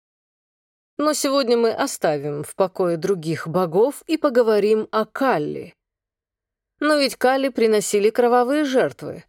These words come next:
Я всегда слышала о ней как о богине смерти», — не сдавалась Светлана. На самом деле Калли —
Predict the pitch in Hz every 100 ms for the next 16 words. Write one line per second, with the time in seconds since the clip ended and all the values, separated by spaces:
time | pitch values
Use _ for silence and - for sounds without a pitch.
0 | _ 226 208 240 233 320 - 202 - 185
1 | 175 180 214 269 226 202 208 202 240 269
2 | - 277 147 135 131 156 _ _ _ _
3 | _ - 196 151 180 165 160 160 180 208
4 | 156 139 - 165 _ _ _ _ _ _
5 | _ _ _ _ _ _ _ _ _ _
6 | - 190 185 - 185 180 180 165 254 175
7 | - - - 254 277 185 139